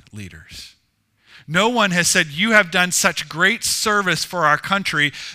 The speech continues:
that we call you a benefactor." No,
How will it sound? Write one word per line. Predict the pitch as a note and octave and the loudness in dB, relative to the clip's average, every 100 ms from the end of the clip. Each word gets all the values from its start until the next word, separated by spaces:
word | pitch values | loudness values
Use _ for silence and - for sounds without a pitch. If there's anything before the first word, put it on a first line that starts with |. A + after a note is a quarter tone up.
| - | -2
that | D#3+ D#3+ | -2 0
we | G#3 A3+ | -2 -2
call | - - A3 A3+ A#3 | -4 0 2 4 2
you | F#3+ G3+ F#3 | 0 -4 0
a | F3 E3+ D3+ - D3 | 2 2 -2 -10 -6
benefactor." | E3+ E3+ - C3 B2 - C3 | -4 -4 -4 -4 -4 -6 -10
No, | C3+ E3+ D3 C3 | -4 0 0 0